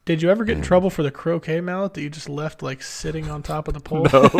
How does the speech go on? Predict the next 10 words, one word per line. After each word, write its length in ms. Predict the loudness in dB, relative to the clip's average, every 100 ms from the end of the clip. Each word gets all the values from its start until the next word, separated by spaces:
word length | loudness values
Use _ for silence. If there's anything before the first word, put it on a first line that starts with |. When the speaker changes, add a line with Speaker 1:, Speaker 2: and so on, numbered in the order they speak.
| 4 2 2 2
Speaker 2:
I 80 | 4
don't 160 | 2 0
think 160 | -2
anybody 420 | 0 4 6 8 8
ever 220 | 6 4
used 380 | 2 2 0 -2
the 80 |
croquet 360 | 0 0 0 0
mallet 280 | 0 0 -2
again. 380 | -4 -6 -8